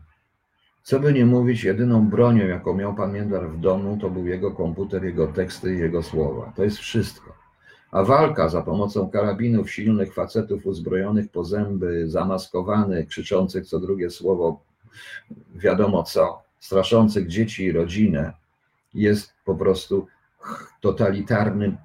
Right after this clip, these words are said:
chamstwem. Tak to nazywam. Zadowoleni jesteście, ale takie są procedury, więc nie winię również tych facetów, bo ktoś wymyślił takie procedury, żeby człowiek się wobec państwa czuł jak śmieć po prostu.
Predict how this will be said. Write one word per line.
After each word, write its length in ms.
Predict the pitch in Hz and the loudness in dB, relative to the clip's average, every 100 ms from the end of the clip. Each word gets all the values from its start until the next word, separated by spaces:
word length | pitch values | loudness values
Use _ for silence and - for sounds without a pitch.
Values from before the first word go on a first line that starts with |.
| - | -20
chamstwem. 800 | - 92 82 80 - - - - - | -8 -2 -2 -2 -8 -12 -12 -12 -6
Tak 200 | 95 - | -6 -2
to 120 | 92 | -2
nazywam. 540 | 85 80 76 60 - | 0 -2 -2 -4 -8
Zadowoleni 560 | 85 107 117 123 123 120 | -4 0 2 2 2 2
jesteście, 540 | 117 - 113 - 107 | 0 -2 -6 -4 0
ale 140 | 110 113 | 0 2
takie 240 | 127 123 | 0 0
są 180 | 120 117 | 0 0
procedury, 580 | 117 110 110 113 101 87 | 0 0 2 4 2 2
więc 240 | 82 - | -2 -2
nie 80 | 92 | 0
winię 240 | 107 92 | 2 2
również 280 | 101 101 98 | 2 0 -2
tych 140 | 95 | -6
facetów, 440 | - 85 104 104 95 | -4 -4 -2 -2 -2
bo 100 | 80 | -2
ktoś 220 | - 98 | -4 -4
wymyślił 360 | 92 98 101 98 | -2 -4 -4 -4
takie 240 | 95 101 | -4 -6
procedury, 540 | 92 80 80 90 98 | -6 -6 -4 -4 -4
żeby 240 | 92 87 78 | -4 -4 -6
człowiek 380 | - 95 92 92 | -4 -2 -2 -6
się 140 | - | -6
wobec 320 | 85 82 78 | -4 -4 -4
państwa 380 | - 95 90 85 | -4 -4 -4 -8
czuł 200 | - 92 | -4 -2
jak 280 | 90 82 - - _ - | -2 -4 -10 -20 _ -14
śmieć 420 | - 82 - - | -6 -4 -4 -10
po 120 | - | -20
prostu. 440 | - - - - | -20 -20 -20 -20